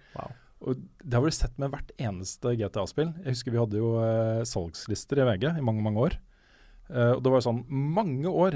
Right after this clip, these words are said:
Speaker 2: etter lansering så lå fortsatt et G T A-spill sånn topp fem. Ofte
Speaker 1: Mm.
Speaker 2: topp tre. Ofte helt på toppen, hvis det var en stille lanseringsuke.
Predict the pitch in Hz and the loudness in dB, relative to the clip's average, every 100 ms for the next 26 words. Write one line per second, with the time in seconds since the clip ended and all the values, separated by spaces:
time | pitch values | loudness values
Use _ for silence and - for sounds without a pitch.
0 | 143 - 123 131 120 101 139 - 131 120 | -2 -4 -2 0 0 0 0 0 -2 -2
1 | 117 - 123 120 - - 104 - 107 90 | -6 -2 -4 -2 -6 -2 -4 -2 -2 -2
2 | - 110 107 - 120 110 95 - 90 90 | -4 -4 -4 -4 -6 -4 -8 -8 -6 -6
3 | - - _ - 120 110 170 - 139 - | -10 -20 _ -2 0 2 0 0 -4 -2
4 | 110 104 - - 139 - 147 123 131 - | 0 0 -4 -8 -6 -2 -2 -2 -6 -8
5 | - 175 180 143 - 131 120 123 117 120 | -2 0 0 -2 -4 -4 0 2 2 2
6 | 127 98 95 101 104 107 87 85 95 139 | 0 -2 -2 -2 -2 -4 -4 -4 -2 -2